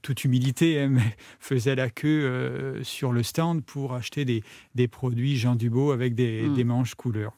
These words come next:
Speaker 1: Voilà.
Speaker 2: Alors, chaque génération, finalement, arrive avec son innovation, parce que vous, vous avez aussi apporté quelque chose, et, et on a ici,
Speaker 1: Oui.
Speaker 2: euh, les, les
Speaker 1: <laughs>
Speaker 2: deux gammes, euh, les deux gammes dont on va parler, euh,
Speaker 1: Mhm.
Speaker 2: qui sont vraiment, euh, vos nouveautés, vos créations.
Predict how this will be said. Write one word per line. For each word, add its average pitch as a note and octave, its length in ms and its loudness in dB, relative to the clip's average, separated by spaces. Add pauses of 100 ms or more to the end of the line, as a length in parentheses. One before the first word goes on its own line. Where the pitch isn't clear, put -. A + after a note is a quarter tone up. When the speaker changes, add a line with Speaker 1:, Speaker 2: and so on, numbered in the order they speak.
Speaker 1:
Voilà. A2 240 -2 (260)
Speaker 2:
Alors, G3 220 0 (160)
chaque A#3 240 -4
génération, F#3+ 480 -4
finalement, E3+ 400 0
arrive F3 220 -2
avec D3 180 -2
son D#3+ 160 -2
innovation, D3 500 -2
parce - 200 -4
que G3+ 80 -2
vous, F#3 180 0
vous G3+ 160 2
avez F3 300 0
aussi A3+ 400 0
apporté G3+ 340 -4
quelque E3 240 -2
chose, D#4+ 260 0
et, G#3 280 2
et - 80 -12 (320)
on F#3+ 180 2
a A3+ 160 -2 (140)
ici, G3 420 -6 (320)
Speaker 1:
Oui. C#3 140 4
Speaker 2:
euh, E3 80 2 (280)
les, F#3 80 4
les G3+ 60 2
Speaker 1:
<laughs> - 0 -
Speaker 2:
deux A3+ 160 2
gammes, A3+ 300 0
euh, E3 160 -2 (280)
les G3 120 2
deux A3+ 100 0
gammes A#3+ 220 -2
dont G#3 160 -8
on G#3 80 0
va F#3+ 160 0
parler, A3+ 360 -2 (120)
euh, B2+ 220 4
Speaker 1:
Mhm. C#3+ 80 0
Speaker 2:
qui F3+ 120 -4
sont G#3+ 200 0
vraiment, G3+ 460 0
euh, D3+ 260 0 (100)
vos F#3 320 0
nouveautés, A#3 420 0
vos A#3+ 160 -2
créations. G3 540 -4